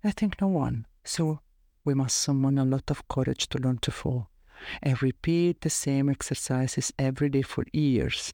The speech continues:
and gradually we gain confidence in our body and mind until we do it without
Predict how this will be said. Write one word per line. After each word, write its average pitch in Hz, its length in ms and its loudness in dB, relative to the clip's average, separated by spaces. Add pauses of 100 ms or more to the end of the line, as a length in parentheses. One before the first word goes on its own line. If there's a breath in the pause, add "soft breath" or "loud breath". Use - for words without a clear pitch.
and 127 220 2
gradually 190 560 2
we 196 180 2
gain 175 360 2
confidence 113 760 0
in 113 60 2
our 101 260 2
body 170 360 2
and 170 100 4
mind 131 560 2
until 131 380 0
we 135 100 2
do 123 220 2
it 120 180 2
without 123 320 0